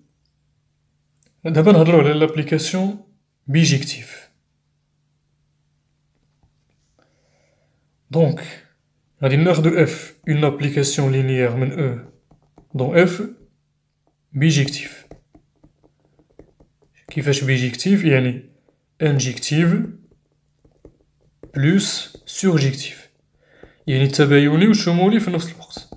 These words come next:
الوغ، في هاد الحالة كيمكن ليا نتكلم على التطبيق العكسي، لابليكاسيون ريسيبروك اف موان سا. نفهمو لابليكاسيون ريسيبروك.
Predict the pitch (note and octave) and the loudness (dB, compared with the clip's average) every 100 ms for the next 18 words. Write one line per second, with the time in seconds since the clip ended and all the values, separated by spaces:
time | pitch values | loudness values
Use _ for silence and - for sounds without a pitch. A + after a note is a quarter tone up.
0 | - _ _ _ _ _ _ - - _ | -20 _ _ _ _ _ _ -20 -20 _
1 | _ _ _ _ _ _ _ _ _ _ | _ _ _ _ _ _ _ _ _ _
2 | _ _ _ _ _ _ _ _ _ - | _ _ _ _ _ _ _ _ _ 0
3 | D#3+ A#2 - - _ _ _ - - - | 0 0 -6 -16 _ _ _ -20 -20 -2
4 | C#3 - C#3 G#3+ F#3+ E3+ E3 F3 E3+ E3 | 0 0 -2 -2 -2 -2 -2 -2 -4 -4
5 | E3+ G#3 E3+ F3+ - E3+ G3+ G3+ D3 C#3 | -2 2 2 0 -4 -4 -2 -2 -2 -2
6 | - - - C#3 C#3 D3 C#3+ E3 - G3 | -6 -12 -6 -4 -2 -2 0 0 2 2
7 | F3 G3 - - G3+ G3+ E3+ D#3+ C#3+ B2+ | 2 0 -4 -4 -2 -2 -2 0 0 -2
8 | - - _ _ _ _ _ _ _ _ | -8 -16 _ _ _ _ _ _ _ _
9 | _ - - - D3+ C3 G3 G#3+ G3+ F3+ | _ -20 -20 -8 -4 2 6 6 4 2
10 | F3 E3+ E3 C#3 - C3+ - - | -4 -4 -2 -4 -6 -12 -20 -20